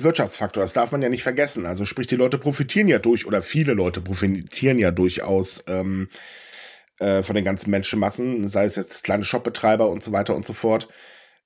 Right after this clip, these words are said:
Ähm, <clears throat> man muss halt aufpassen, dass man den normalen Bürger, der eben nichts davon hat, außer eben, dass er genervt ist, äh, nicht verliert. Und das Problem ist halt da, aber man muss auch ehrlich sein, Japan, ähm, oder speziell die japanische Regierung, äh, tut sehr viel,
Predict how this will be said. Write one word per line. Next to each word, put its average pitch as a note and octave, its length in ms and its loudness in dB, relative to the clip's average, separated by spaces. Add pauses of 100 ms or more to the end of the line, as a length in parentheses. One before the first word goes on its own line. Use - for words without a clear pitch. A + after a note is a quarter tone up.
(120)
Ähm, G#2+ 580 2 (180)
<clears throat> - 460 -6
man G#2+ 140 2
muss C#3 160 0
halt C3 140 0
aufpassen, C3+ 440 0
dass A#2+ 120 -2
man A#2 100 0
den A#2+ 140 2
normalen B2 460 4
Bürger, A2 240 2
der A2+ 140 2
eben G#2+ 180 0
nichts B2+ 280 -2
davon F2 300 -2
hat, A2 200 -4
außer G#2 260 2
eben, E2+ 120 -4
dass E2+ 120 -6
er F2 60 -8
genervt G2 400 0
ist, - 300 -12
äh, F2+ 340 0
nicht F2+ 200 -8
verliert. G2 380 0
Und E2+ 240 -10
das F#2+ 200 -4
Problem F#2+ 400 -2
ist F2+ 120 -4
halt F2+ 180 -2
da, F#2 80 2
aber G2 180 2
man G2 140 -2
muss A#2+ 160 -4
auch G#2+ 100 -8
ehrlich A#2 280 -2
sein, B2 300 2 (760)
Japan, B2+ 840 0
ähm, A2+ 480 2
oder F#2+ 180 -2
speziell F#2+ 300 -2
die G2 80 0
japanische G2+ 440 -2
Regierung, B2 640 0 (200)
äh, D#2+ 180 -4
tut - 260 -6
sehr A2+ 200 4
viel, C#3+ 600 4